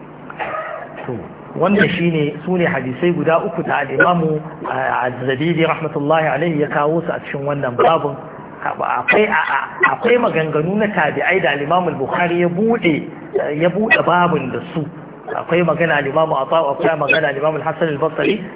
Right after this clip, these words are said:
da makamantansu, waɗanda wasunsu suna cin karo da abin da ke cikin wannan babun. A cikinsu ne aka samu waɗanda suke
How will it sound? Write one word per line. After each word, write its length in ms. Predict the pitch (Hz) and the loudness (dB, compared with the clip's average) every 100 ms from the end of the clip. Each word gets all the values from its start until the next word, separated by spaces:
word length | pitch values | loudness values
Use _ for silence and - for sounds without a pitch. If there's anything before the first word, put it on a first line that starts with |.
| - | -4
da 60 | - | 0
makamantansu, 840 | 175 175 151 139 185 202 202 180 - - - | 2 2 0 0 0 0 0 -2 -4 -8 -2
waɗanda 500 | 156 208 196 156 147 | 2 4 2 2 2
wasunsu 520 | 143 208 208 247 226 175 | 4 2 2 0 -2 -4
suna 220 | 196 165 160 | 0 0 0
cin 100 | 165 | 0
karo 200 | 170 170 151 | 2 2 2
da 160 | 139 127 | 0 0
abin 140 | 151 | -2
da 60 | 139 | -4
ke 180 | - - | -4 -4
cikin 240 | 151 143 | -4 0
wannan 320 | 165 151 135 | 0 0 0
babun. 400 | 156 196 196 175 175 - - | 4 4 4 0 -4 0 2
A 80 | |
cikinsu 400 | 220 - 196 190 175 | 2 2 0 2 0
ne 80 | |
aka 220 | 175 180 175 | 2 0 0
samu 220 | 147 151 | 0 0
waɗanda 220 | 185 151 135 | 0 -2 -4
suke 240 | - 151 | -6 -6